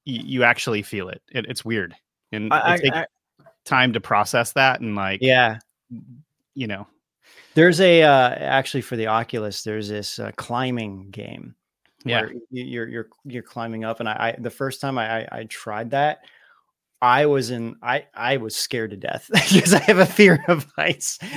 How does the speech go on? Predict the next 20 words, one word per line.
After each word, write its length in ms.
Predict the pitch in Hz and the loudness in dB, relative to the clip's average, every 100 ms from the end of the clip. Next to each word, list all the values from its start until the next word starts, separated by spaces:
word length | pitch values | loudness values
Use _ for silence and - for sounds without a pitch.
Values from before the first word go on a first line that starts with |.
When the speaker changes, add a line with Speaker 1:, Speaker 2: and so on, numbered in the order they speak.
| 240 | 0
Speaker 2:
And, 160 | 208 208 | 4 6
Speaker 1:
Yeah. 60 | |
Speaker 2:
like, 200 | 208 190 - _ - | 6 2 -8 _ -2
in 100 | 202 | 2
my 140 | 220 196 | 4 4
mind, 320 | 208 254 240 | 6 4 4
I'm 80 | 208 | 2
like, 240 | 180 - | 2 4
Dude, 320 | 359 392 143 - _ - | 6 6 4 -6 _ -6
I'm 140 | 185 | -4
seri-, 440 | 180 - 277 269 233 | -2 -4 -2 0 0
seriously 440 | - 294 320 226 | -2 -2 -2 -2
just 180 | 180 165 | 0 0
standing 360 | - 214 220 190 | 4 4 4 2
on 100 | 170 | 0
the 80 | |
floor, 500 | 147 156 214 214 135 | -4 2 6 6 4
<laughs> 80 | 139 | 0
you 60 | 151 | -4
know, 480 | - 196 - 226 | 0 -2 2 2